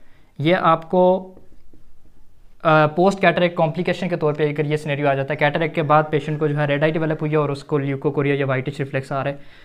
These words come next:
तो ये आपको यहाँ से पता होना चाहिए रेड आई में।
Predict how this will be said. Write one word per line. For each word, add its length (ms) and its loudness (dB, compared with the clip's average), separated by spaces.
तो 60 -4
ये 160 6
आपको 460 2
यहाँ 320 0
से 380 -2
पता 180 2
होना 260 0
चाहिए 340 -4
रेड 160 -2
आई 140 -2
में। 160 -4